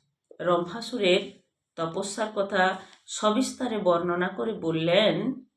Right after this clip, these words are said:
"ত্রিলোক জয় করতে গেলে অমরত্ব লাভ করতে হবে। এর জন্য কঠোর তপস্যা দ্বারা প্রজাপতি ব্রহ্মাকে তুষ্ট করতে হবে।"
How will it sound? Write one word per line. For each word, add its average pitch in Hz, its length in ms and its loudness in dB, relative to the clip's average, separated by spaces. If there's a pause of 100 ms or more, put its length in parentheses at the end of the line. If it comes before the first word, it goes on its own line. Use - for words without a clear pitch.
(760)
"ত্রিলোক 240 360 4
জয় 262 260 6
করতে 240 440 0
গেলে 226 540 2 (200)
অমরত্ব 214 640 2
লাভ 156 360 2
করতে 151 340 -6
হবে। 131 360 -10 (960)
এর 214 240 4
জন্য 226 600 4 (120)
কঠোর 262 460 -2
তপস্যা 220 600 -4
দ্বারা 190 500 0 (300)
প্রজাপতি 208 720 2
ব্রহ্মাকে 185 800 -2 (400)
তুষ্ট 214 340 -8
করতে 165 420 -6
হবে।" 139 420 -10